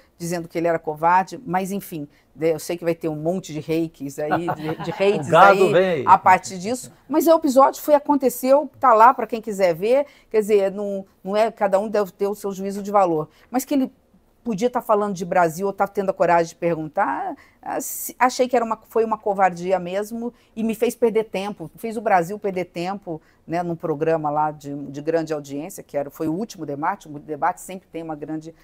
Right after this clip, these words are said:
Speaker 1: audiência, mas é isso.
Speaker 2: Bom, já que você falou de besteiras, nas eleições todas, Simone Tebet, futura presidente do Brasil, se Deus quiser, qual foi a maior besteira que você ouviu de propostas presidenciais?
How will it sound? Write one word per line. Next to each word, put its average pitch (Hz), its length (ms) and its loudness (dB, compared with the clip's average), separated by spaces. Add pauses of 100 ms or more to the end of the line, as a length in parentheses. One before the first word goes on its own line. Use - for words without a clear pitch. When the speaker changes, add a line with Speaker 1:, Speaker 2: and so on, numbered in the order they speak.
(180)
Speaker 1:
audiência, 160 580 -4
mas 233 180 -10
é 359 80 -6
isso. - 340 -12 (240)
Speaker 2:
Bom, 127 120 -8
já 143 140 0
que - 60 -18
você 131 240 -6
falou 123 260 -4
de 110 120 -12
besteiras, 117 800 -4 (280)
nas 151 220 -2
eleições 190 560 -2
todas, 107 480 -4
Simone 117 440 -16
Tebet, - 480 -16 (600)
futura 123 340 -6
presidente 113 440 -8
do 107 120 -14
Brasil, 107 360 -12
se - 120 -20
Deus 107 240 -14
quiser, 95 360 -20 (520)
qual 220 180 0
foi 233 160 2
a 208 40 2
maior 208 180 2
besteira 160 500 0
que - 120 -14
você 127 240 -8
ouviu 127 400 -8 (120)
de 110 140 -18
propostas 139 960 -6 (220)
presidenciais? 104 840 -12